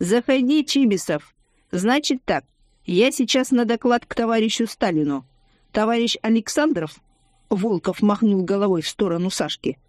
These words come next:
«пока отдохнет у меня в кабинете. А ты давай вставай у дверей, чтобы товарищу Александрову никто не мешал. Ясна задача?» «Так точно, товарищ капитан госбезопасности».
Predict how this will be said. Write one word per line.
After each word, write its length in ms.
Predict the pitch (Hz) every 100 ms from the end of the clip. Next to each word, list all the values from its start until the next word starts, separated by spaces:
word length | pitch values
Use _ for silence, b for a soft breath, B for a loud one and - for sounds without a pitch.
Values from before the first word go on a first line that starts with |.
| _ _ _ -
«пока 360 | 214 - 294
отдохнет 720 | - 254 208 240 - 262 277 -
у 120 | 226
меня 280 | 226 240 247
в 80 | -
кабинете. 720 | 226 214 226 170 - 147 - _ _ _ -
А 160 | 196
ты 360 | 196 302 339 -
давай 380 | 180 202 220 302
вставай 420 | - - 220 247 -
у 80 | 214
дверей, 480 | 214 240 190 151 - _
чтобы 380 | - - 214 208
товарищу 640 | 220 233 226 208 - 214
Александрову 840 | - 220 208 - 277 208 165 147 - _ -
никто 400 | 196 226 - 254
не 140 | 247
мешал. 420 | 240 233 165 156 147 _ _ _ -
Ясна 460 | 196 233 277 302
задача?» 560 | 233 190 156 156 135 151 _ _ _ _ -
«Так 300 | 262 277 _ -
точно, 380 | 302 269 233 196
товарищ 260 | 185 -
капитан 480 | 208 185 196 190 190
госбезопасности». 1120 | - 180 180 185 190 196 170 170 160 - 160